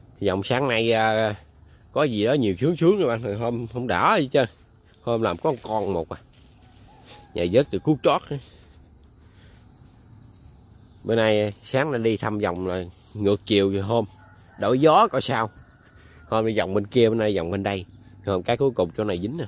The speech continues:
Sáng nay nạm con nữa coi. Rồi không sập luôn rồi. Con, con một dính hết luôn nữa vậy. <laughs> Để đó luôn đi.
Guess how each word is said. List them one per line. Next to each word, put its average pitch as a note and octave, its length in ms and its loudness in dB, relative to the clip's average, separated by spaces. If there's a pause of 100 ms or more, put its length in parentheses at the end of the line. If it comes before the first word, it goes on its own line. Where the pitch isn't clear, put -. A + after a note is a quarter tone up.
(920)
Sáng - 220 -4
nay B2 120 0
nạm F2+ 220 -2
con G2+ 260 0
nữa G#2+ 120 -4
coi. G2+ 120 -4 (2500)
Rồi F2 200 -2
không A2 120 -6
sập - 260 -8
luôn G#2 280 -4
rồi. G#2+ 120 -10 (1700)
Con, A#2+ 140 -10
con G2+ 280 0
một F#2 140 -4
dính B2+ 180 -4
hết C3+ 260 -6
luôn G#2+ 240 2
nữa A2 80 -2
vậy. G2+ 600 0 (300)
<laughs> - 340 -20
Để F2 140 0
đó B2 100 4
luôn G#2+ 220 4
đi. G2 100 0